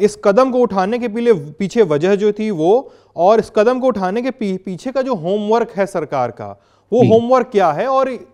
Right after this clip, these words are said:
Speaker 1: इम्प्लीमेंटेशन की modus operandi क्या है, किन तरीकों से
Speaker 2: बिल्कुल।
Speaker 1: सरकार इसको इम्प्लीमेंट कर रही है, कैसे
Speaker 2: बिल्कुल।
Speaker 1: तस्दीक हो रही है, कैसे जांच हो रही है,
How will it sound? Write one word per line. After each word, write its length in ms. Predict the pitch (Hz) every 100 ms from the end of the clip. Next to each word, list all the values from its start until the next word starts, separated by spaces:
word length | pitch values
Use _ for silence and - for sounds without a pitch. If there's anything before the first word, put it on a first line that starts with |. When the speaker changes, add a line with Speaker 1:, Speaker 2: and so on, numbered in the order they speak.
| -
Speaker 1:
इम्प्लीमेंटेशन 720 | 220 240 240 233 233 226 285
की 60 | 262
modus 320 | 226 208 254
operandi 520 | 214 202 208 214 226 196
क्या 180 | 180
है, 220 | 147 120 - _ _
किन 140 | 233 240
तरीकों 440 | 226 196 156 220
से 100 | 220
Speaker 2:
बिल्कुल। 200 | 233 196
Speaker 1:
सरकार 300 | 160 156 208
इसको 200 | 185 247
इम्प्लीमेंट 640 | 233 220 220 254 262 247
कर 180 | 196 175
रही 220 | 156 151
है, 280 | 147 165 202 _ -
कैसे 200 | 196 226
Speaker 2:
बिल्कुल। 180 | 220 202
Speaker 1:
तस्दीक 300 | 139 240 196
हो 160 | 180
रही 140 | 175 180
है, 80 |
कैसे 280 | 196 175 185
जांच 360 | 156 160 180 175
हो 80 | 165
रही 160 | 156
है, 260 | 151 165